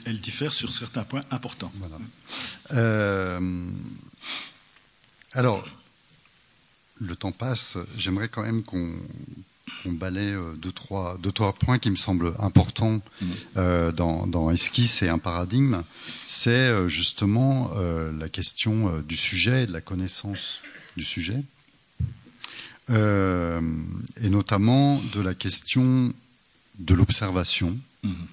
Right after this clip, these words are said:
Speaker 2: de ce qui se passe, de notre activité, euh, de la manière d'augmenter puissamment notre, euh,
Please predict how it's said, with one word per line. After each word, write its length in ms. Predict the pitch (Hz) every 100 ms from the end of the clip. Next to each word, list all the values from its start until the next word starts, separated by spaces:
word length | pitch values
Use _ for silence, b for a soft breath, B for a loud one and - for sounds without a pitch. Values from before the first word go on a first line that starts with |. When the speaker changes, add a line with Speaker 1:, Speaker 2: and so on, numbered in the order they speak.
| - - B B - -
Speaker 2:
de 60 | 82
ce 80 |
qui 100 | - 95
se 100 | -
passe, 320 | 90 104 101
de 80 | 85
notre 180 | 87 95
activité, 720 | 90 - 87 82 - 98 127 143 B B B B
euh, 440 | 92 85 82 80 78
de 80 | 80
la 80 | 85
manière 280 | 101 104
d'augmenter 560 | 87 101 107 110 - 110
puissamment 560 | - 95 - 92 98 101
notre, 420 | 90 80 - 85
euh, 280 | 80 76